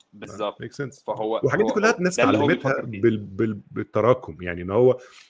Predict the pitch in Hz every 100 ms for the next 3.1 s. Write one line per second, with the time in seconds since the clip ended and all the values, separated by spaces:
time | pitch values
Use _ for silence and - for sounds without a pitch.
0 | _ - 147 147 131 127 - - 113 135
1 | 110 110 151 139 117 147 117 139 131 -
2 | 135 - 113 165 196 139 135 147 123 143